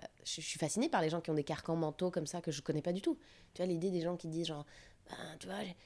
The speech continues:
j'ai fait des études que je voulais pas, mais pour mes parents, puis après j'ai fait un boulot que je voulais pas, puis tout à coup je me suis réveillée à quarante-cinq ans et je me suis réorientée. » Puis moi, je suis là genre, «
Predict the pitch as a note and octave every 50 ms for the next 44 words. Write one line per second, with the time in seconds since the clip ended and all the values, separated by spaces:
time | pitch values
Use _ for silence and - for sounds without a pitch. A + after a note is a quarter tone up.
0 | - - - - F#3+ F#3+ F#3+ F3+ F3+ F3 - - F#3+ F3 - E3+ E3+ F3 F#3+ F#3
1 | F3+ - F3+ F#3+ G#3 G3+ F3+ - D#3+ E3 E3+ D#3+ - - D#3+ D#3+ F3 G3 G3 F#3+
2 | - E3+ D#3+ - F3+ F3 E3+ - F3 E3+ E3 D#3+ E3+ E3+ D#3 D#3 E3 E3 E3 -
3 | E3+ F#3 G3 - - - - - E3+ - F#3+ E3+ F#3 - F#3 D#3+ E3 F3 E3 -
4 | F#3 F3+ F3+ E3+ - F#3 F#3 G3+ G3+ F3+ F3+ E3+ - - F3+ D#3+ F3 E3 E3+ F3
5 | F#3 G3+ B3+ A#3+ - - - E3 E3 - - D3+ D3+ D3 D3 C#3 -